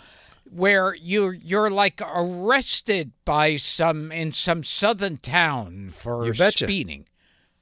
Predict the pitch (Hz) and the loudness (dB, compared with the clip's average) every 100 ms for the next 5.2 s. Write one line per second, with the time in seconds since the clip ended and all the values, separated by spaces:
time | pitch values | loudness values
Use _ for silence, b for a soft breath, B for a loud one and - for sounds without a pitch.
0 | - 139 185 - _ 127 135 131 160 170 | -2 4 4 2 _ -2 2 4 4 4
1 | 165 147 143 165 147 120 123 165 147 110 | 0 -2 0 0 0 0 0 0 0 -2
2 | 101 95 - 92 92 - - 127 131 135 | -2 -4 -4 -4 -6 -6 -2 0 0 -2
3 | 110 156 226 240 120 107 147 170 _ _ | -2 2 6 6 4 0 -4 -8 _ _
4 | _ _ - 147 147 135 - 175 180 180 | _ _ 0 4 6 4 2 0 2 0
5 | 156 - | -2 -6